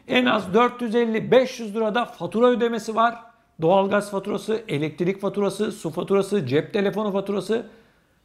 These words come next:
Kış ayları geldi, üç yüz, üç yüz elli liradan aşağıya doğalgaz faturası gelmiyor. Çünkü doğalgaza yazın yüzde altmış altı zam yapıldı. Yazın. Evet, yaz ayında doğalgaza zam yaptılar. Elektriğe yüzde otuz beş zam yaptılar.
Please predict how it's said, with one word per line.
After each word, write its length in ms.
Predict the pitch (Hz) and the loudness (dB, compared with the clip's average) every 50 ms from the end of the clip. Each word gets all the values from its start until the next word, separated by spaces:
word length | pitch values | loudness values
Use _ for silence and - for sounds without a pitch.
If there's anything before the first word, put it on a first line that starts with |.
| _ _ _ _ | _ _ _ _
Kış 220 | - 190 175 185 | -2 -2 2 4
ayları 320 | 220 208 214 208 214 214 220 | 4 4 4 4 2 2 2
geldi, 300 | 208 208 202 202 196 226 | 2 2 2 2 0 -2
üç 320 | 202 208 190 - - - | -4 -4 -4 -6 -6 -6
yüz, 220 | 214 185 180 - 214 | -6 -6 -4 -6 -8
üç 160 | 170 - - | -8 -6 -4
yüz 100 | 208 214 | -2 0
elli 180 | 214 214 208 | 0 2 2
liradan 300 | 208 208 208 190 202 202 | 2 2 2 2 0 0
aşağıya 480 | 214 202 175 - 208 208 202 208 185 151 | -2 -2 -4 -2 0 0 0 0 0 2
doğalgaz 400 | 156 175 190 214 196 214 202 - | 4 4 4 4 2 -2 -4 -6
faturası 380 | 196 190 - 208 202 196 - 170 | -8 -8 -6 -6 -6 -6 -6 -2
gelmiyor. 460 | 147 170 202 226 226 214 226 226 214 220 - - - - _ _ | 2 2 2 2 2 2 0 0 -2 -4 -10 -20 -20 -20 _ _
Çünkü 540 | - - 262 269 269 240 208 214 202 135 135 | -2 0 2 2 0 0 -2 -2 -2 4 6
doğalgaza 560 | 185 214 240 247 247 240 247 233 202 240 208 | 8 10 10 8 8 4 2 -2 -2 -2 -2
yazın 440 | 170 170 233 247 214 226 233 208 165 | 0 0 0 0 0 -2 -6 -6 -4
yüzde 320 | 175 220 247 220 180 208 | -4 -4 -4 -2 -4 -4
altmış 460 | 208 - 240 240 233 233 240 226 - | 0 2 0 0 0 -2 -6 -6 -2
altı 320 | 233 226 226 214 233 269 220 | -2 -2 -2 -2 -4 -6 0
zam 280 | 175 226 254 277 285 | 4 4 4 4 4
yapıldı. 520 | 285 277 269 254 247 226 190 214 - - - - _ _ _ _ _ _ _ - | 0 -2 -2 -2 -4 -2 -2 -4 -6 -6 -10 -18 _ _ _ _ _ _ _ 0
Yazın. 440 | 156 170 220 226 240 302 294 - - - _ _ _ _ _ _ _ _ _ _ _ _ _ _ | 4 4 4 4 4 0 -4 -6 -10 -16 _ _ _ _ _ _ _ _ _ _ _ _ _ _
Evet, 280 | - 202 247 247 - - | 2 2 2 2 2 4
yaz 240 | 175 226 254 240 | 6 6 6 6
ayında 360 | 285 277 262 254 254 262 233 208 | 4 2 2 2 0 0 2 4
doğalgaza 420 | 226 240 247 240 240 240 233 247 | 6 6 4 4 0 -2 -2 -2
zam 240 | 208 220 233 247 262 | 0 0 -2 0 0
yaptılar. 460 | 247 226 233 - 202 202 175 156 - - | -2 -2 -2 -4 -4 -4 -4 -4 -4 0
Elektriğe 600 | - 196 226 254 254 254 - 233 233 254 254 240 | 2 4 4 4 2 0 -2 -2 2 2 2 4
yüzde 360 | 214 190 208 247 233 214 254 | 4 2 2 0 0 2 2
otuz 400 | 254 247 233 240 233 226 220 214 | 2 2 2 0 -4 -2 4 4
beş 160 | 277 285 285 | 6 4 4
zam 300 | 285 - 254 254 262 262 | 2 -2 -2 -2 -2 -4
yaptılar. 520 | 262 247 247 - - 254 262 247 240 - | -6 -8 -8 -8 -10 -8 -8 -8 -8 -10